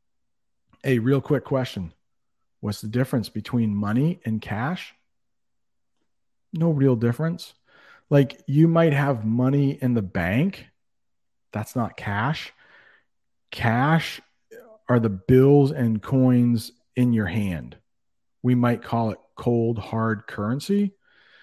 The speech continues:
but I think we use those two terms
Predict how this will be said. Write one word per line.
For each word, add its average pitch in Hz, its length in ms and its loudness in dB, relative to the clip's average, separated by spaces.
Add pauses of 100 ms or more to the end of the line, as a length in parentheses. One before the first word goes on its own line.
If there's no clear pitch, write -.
(260)
but 127 120 0
I 139 100 2
think 156 260 2
we 139 120 4
use 127 380 6
those 113 300 2
two 117 540 2 (280)
terms 113 600 -4